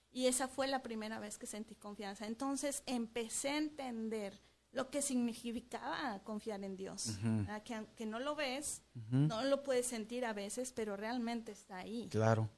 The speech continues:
Speaker 1: Como si fuera con los ojos cerrados,
Speaker 2: Ujú.
Speaker 1: pero, pero está ahí. Entonces, en ese, en esa noche hicieron un, un llamamiento en una fogata y, y dijeron, "A ver, todos los que quieran entregar su vida a Cristo". Entonces, yo por, eh,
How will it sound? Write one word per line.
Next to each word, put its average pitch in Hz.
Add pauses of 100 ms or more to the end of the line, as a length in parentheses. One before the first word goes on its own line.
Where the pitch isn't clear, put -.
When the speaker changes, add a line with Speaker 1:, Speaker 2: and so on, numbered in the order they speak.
Speaker 1:
Como 226
si 226
fuera 254
con 226
los 214
ojos 220
cerrados, 202
Speaker 2:
Ujú. 101
Speaker 1:
pero, 202
pero 196
está 240
ahí. 233 (480)
Entonces, 254
en 254
ese, 330
en 269
esa 339
noche 285
hicieron 262
un, 277
un 269
llamamiento 277
en 233
una 247
fogata - (500)
y, 247
y 247
dijeron, 233
"A 240
ver, 359
todos 349
los 359
que 254
quieran 254
entregar 247
su 254
vida 254
a 240
Cristo". 277
Entonces, 262
yo 277
por, 302
eh, 240